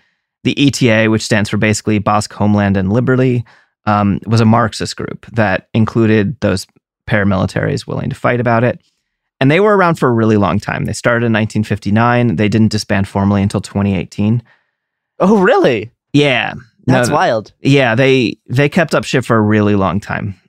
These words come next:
Speaker 1: They did an awful lot of paramilitary stuff. I am not really informed enough on the topic to really opine about their later actions, be-, which became increasingly less popular.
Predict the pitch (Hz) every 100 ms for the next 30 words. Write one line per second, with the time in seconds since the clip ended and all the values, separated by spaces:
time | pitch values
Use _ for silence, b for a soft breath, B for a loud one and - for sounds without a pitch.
0 | _ _ - 131 147 110 139 151 151 131
1 | - 123 127 185 180 185 165 - 156 147
2 | - _ _ 135 160 220 202 156 - 117
3 | 120 123 113 - 101 104 101 - 98 90
4 | 104 - 92 95 95 95 95 110 101 98
5 | 107 104 - 101 104 95 87 - 107 107
6 | 104 104 110 107 _ _ _ 120 120 156
7 | 156 - - _ _ _ _ - 120 113
8 | - 120 117 107 107 110 - 107 101 95
9 | - - - - 50 -